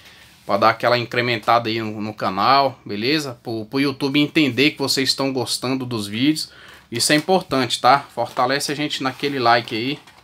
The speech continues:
Se você puder compartilhar os vídeos também, eu agradeço, tá? Isso ajuda bastante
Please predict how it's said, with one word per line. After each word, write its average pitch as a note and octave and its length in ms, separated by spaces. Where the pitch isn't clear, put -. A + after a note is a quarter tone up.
Se - 100
você F3+ 240
puder F3 340
compartilhar D#3 600
os C#3+ 120
vídeos C#3+ 380
também, C3 420
eu D3+ 80
agradeço, C3+ 720
tá? C3 160
Isso B2+ 180
ajuda B2 320
bastante C3+ 720